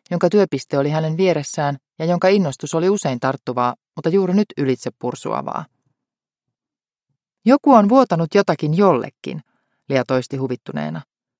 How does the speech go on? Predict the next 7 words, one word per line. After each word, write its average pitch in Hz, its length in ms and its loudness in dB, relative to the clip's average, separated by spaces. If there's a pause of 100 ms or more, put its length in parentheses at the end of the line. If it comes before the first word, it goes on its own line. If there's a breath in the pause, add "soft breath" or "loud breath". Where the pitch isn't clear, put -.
(200)
Sam 131 240 0
mulkaisi 131 480 -4
häneen. 135 400 -8 (1120)
"Puolustusasioita. 139 1040 2 (600)
Valtakunnan 220 540 6
puolustusta." 131 640 0 (1200)
Huokaus. 143 640 -2